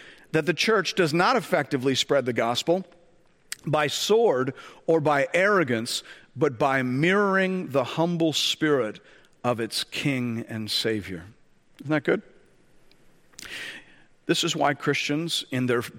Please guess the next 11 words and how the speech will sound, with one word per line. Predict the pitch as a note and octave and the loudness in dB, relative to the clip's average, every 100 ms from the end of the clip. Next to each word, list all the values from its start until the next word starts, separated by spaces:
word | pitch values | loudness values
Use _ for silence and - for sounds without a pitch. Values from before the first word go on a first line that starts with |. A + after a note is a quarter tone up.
| - _ _ _ _ - | -20 _ _ _ _ -2
best | C#3 D3 - - | -2 0 -4 -6
moments, | A2+ G2+ G#2 C3 - - - - - _ _ _ A#2+ | -6 -6 -4 -6 -6 -6 -6 -10 -20 _ _ _ -4
understand | A#2+ A#2 - - C3+ F#2+ E2+ A#2+ - _ - - - - | -2 -2 -2 0 -2 -2 -8 -14 -18 _ -20 -20 -20 -8
that | A2 - | -6 -2
you | A#2+ | -4
can't | - - C#3+ D#3 - | -4 -2 -2 -2 -6
convert | - A2 B2 B2 - B2+ | -6 -2 0 0 -2 -4
anyone | B2 A2+ G#2+ G#2 G#2+ | -2 -2 -6 -8 -8
by | G#2+ G2 | -6 -6
the | F#2+ | -2
sword. | - G2+ C#2+ | -2 -2 -8